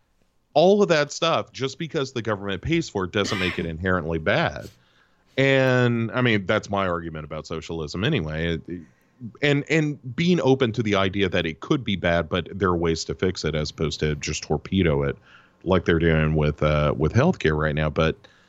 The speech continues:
um, you know, kind of back to the original point about all that, wa-, you know, the fact that, yes, the Republicans can't get shit done and control everything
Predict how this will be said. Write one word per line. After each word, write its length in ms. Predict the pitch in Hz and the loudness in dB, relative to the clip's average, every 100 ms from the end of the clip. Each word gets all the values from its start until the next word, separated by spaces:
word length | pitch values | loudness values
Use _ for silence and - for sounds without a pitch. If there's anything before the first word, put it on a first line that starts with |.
| _ _ _ | _ _ _
um, 480 | 104 110 104 98 92 - | 0 2 2 0 -2 -4
you 140 | 123 113 | 0 2
know, 220 | 87 85 - | 0 -4 -2
kind 140 | 185 | 0
of 80 | 160 | 2
back 160 | 139 123 | 0 -2
to 60 | |
the 140 | 117 104 | -4 -2
original 260 | 90 85 | -4 -8
point 240 | 80 208 233 | -6 -4 -2
about 180 | 104 90 | -2 -2
all 140 | 87 | -2
that, 200 | 85 87 | -4 -4
wa-, 300 | 98 104 92 - 71 50 _ _ _ _ _ _ _ _ _ _ _ | -2 -2 -4 -8 -16 -20 _ _ _ _ _ _ _ _ _ _ _
you 140 | - 170 | 0 2
know, 120 | 127 | 2
the 240 | 117 135 | 0 -2
fact 420 | 123 165 165 156 - | 0 0 0 -2 0
that, 380 | 127 120 113 - 104 | 4 4 0 -6 -18
yes, 420 | 104 131 113 - | -2 2 2 0
the 80 | 104 | -6
Republicans 840 | 98 123 127 123 117 - 101 90 | -4 -4 -4 -6 -8 -6 -8 -8
can't 440 | - - 156 185 | -16 -6 -2 -2
get 180 | 127 135 | -4 -4
shit 280 | - 113 - | -2 -4 -2
done 480 | 90 80 76 73 73 _ _ _ _ _ 135 | -2 -2 -4 -8 -12 _ _ _ _ _ 0
and 240 | 151 143 | 0 0
control 520 | 139 110 - 104 95 | -6 -8 -4 -2 -2
everything 720 | 92 90 85 82 80 76 76 | -2 -4 -6 -6 -6 -8 -12